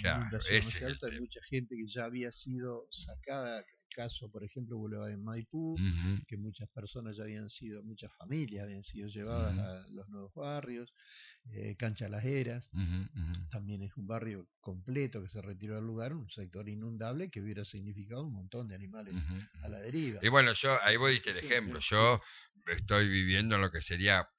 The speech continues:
Speaker 1: calle Espejo,
Speaker 2: Ujú.
Speaker 1: cerca de la
Speaker 2: Ujú.
Speaker 1: cancha Nebel. O sea que muy
Speaker 2: Sí.
Speaker 1: ahí a, a, a cien, doscientos
Speaker 2: Sí.
Speaker 1: metros tengo el arroyo Manzoré que
Speaker 2: Claro.
Speaker 1: viene el agua. Y a la vera de esa zona, o sea,
Speaker 2: Ujú.
Speaker 1: Maipú y Espejo,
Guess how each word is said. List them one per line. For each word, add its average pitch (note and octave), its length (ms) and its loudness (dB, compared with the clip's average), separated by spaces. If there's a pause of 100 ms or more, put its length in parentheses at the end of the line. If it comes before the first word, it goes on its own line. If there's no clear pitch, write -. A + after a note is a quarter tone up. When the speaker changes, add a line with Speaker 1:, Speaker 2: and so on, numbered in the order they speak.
(100)
Speaker 1:
calle F#2 320 2
Espejo, A#2 800 4
Speaker 2:
Ujú. A2+ 340 -14
Speaker 1:
cerca G2 280 6
de F2+ 60 8
la F2 60 8
Speaker 2:
Ujú. E2+ 80 0
Speaker 1:
cancha F#2 360 4
Nebel. D2 380 -2
O - 80 -12
sea F#2+ 240 0
que F2+ 180 2
muy G2+ 260 4
Speaker 2:
Sí. G#2+ 40 8
Speaker 1:
ahí G#2 300 8
a, F#2+ 100 6
a, - 40 0
a - 680 -10
cien, G2+ 260 4
doscientos F#2+ 440 0
Speaker 2:
Sí. F2 60 -4
Speaker 1:
metros F#2+ 240 -2
tengo G2 240 -2
el D2+ 80 -4
arroyo E2 440 -4
Manzoré F2 460 -2
que A#2+ 40 -2
Speaker 2:
Claro. A2+ 140 6
Speaker 1:
viene G2+ 220 4
el F2 100 2
agua. D2+ 280 2 (360)
Y G#2 140 8
a A2 80 12
la A#2 140 12
vera F#3 300 10
de C3+ 140 10
esa C3 240 0
zona, F#2 380 0
o D2 40 -6
sea, G#2 160 2
Speaker 2:
Ujú. G2+ 80 2
Speaker 1:
Maipú F2+ 440 4
y G#2+ 120 2
Espejo, G2 580 -2